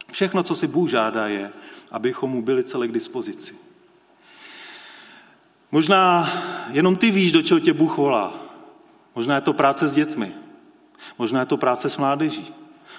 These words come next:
Možná je to služba na kurzech Alfa. Možná podpora stanice v Karviné. Možná. Jenom ty víš, co to je. Ale ať je to cokoliv.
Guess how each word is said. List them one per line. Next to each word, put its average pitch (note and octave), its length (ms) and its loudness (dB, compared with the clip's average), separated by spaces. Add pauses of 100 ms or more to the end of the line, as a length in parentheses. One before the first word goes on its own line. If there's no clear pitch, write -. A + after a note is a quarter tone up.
(120)
Možná B2+ 580 0 (260)
je F3+ 80 0
to - 140 -2
služba C#3 320 0
na C3 100 0
kurzech - 400 -2
Alfa. - 460 -2 (1300)
Možná A#2 560 0
podpora B2 500 0
stanice B2+ 480 -2
v - 80 -16
Karviné. D#3 540 -6 (680)
Možná. F3 440 -8 (1080)
Jenom A#2+ 240 -2
ty F#3 180 0
víš, D#3 220 -4
co - 120 -6
to - 140 -12
je. - 140 -12 (1800)
Ale G2 140 -12
ať G2+ 100 -12
je - 60 -2
to C#3+ 120 0
cokoliv. C3+ 760 -6